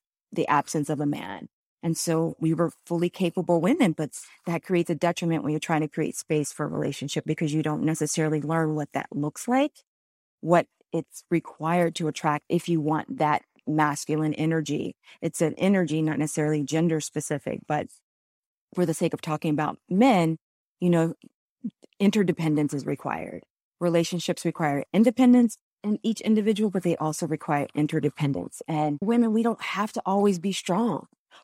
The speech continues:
We don't always have to have it together. We don't always have to do things on our own. We don't always have to figure it out on our own.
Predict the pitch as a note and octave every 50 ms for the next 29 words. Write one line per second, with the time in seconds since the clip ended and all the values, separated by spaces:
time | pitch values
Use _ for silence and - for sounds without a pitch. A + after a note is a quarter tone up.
0 | _ - A3 A#3 B3 A#3 - - - F#3 G3 A3 A3+ A#3 A3 - A3+ G#3 - -
1 | F#3 G3 G3+ F#3 F#3+ - D#3+ - E3+ F#3+ A3 E3+ D3+ - - - - G3+ A3 B3
2 | A#3+ - - - E3+ G3+ A3+ A3 G#3 - A3 G#3 - G3 E3 - G3+ G#3+ G#3 -
3 | G#3+ G3+ F#3+ F#3 - A#2+ G3 G3+ F#3+ F3+ F3+ G3 G#3+ G#3+ G3 F3 D#3+ D3+ - -
4 | _ _ _ _ G#3+ A3 A#3 A#3 - - - G#3+ G#3+ A3 A#3 - G#3+ - G3 -
5 | - A3+ A#3 F#3 G#3 G3 F#3 F#3+ A3 B3+ B3 G3 E3+ D#3+ E3 D#3 - - - -